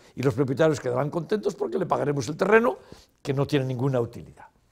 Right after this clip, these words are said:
Pero además, por ejemplo, vamos a plantear cubrir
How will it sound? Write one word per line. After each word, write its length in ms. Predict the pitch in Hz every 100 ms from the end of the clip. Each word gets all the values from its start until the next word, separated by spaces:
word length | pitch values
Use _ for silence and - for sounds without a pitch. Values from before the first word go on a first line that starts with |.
| _ _ - _ -
Pero 180 | - 147
además, 280 | 143 190 202
por 160 | - 170
ejemplo, 480 | - 196 196 214 - _ _ _ _ _ _
vamos 480 | 117 156 165 156 -
a 300 | 156 143 -
plantear 640 | 143 147 135 156 170 - - _
cubrir 560 | 147 147 214 - _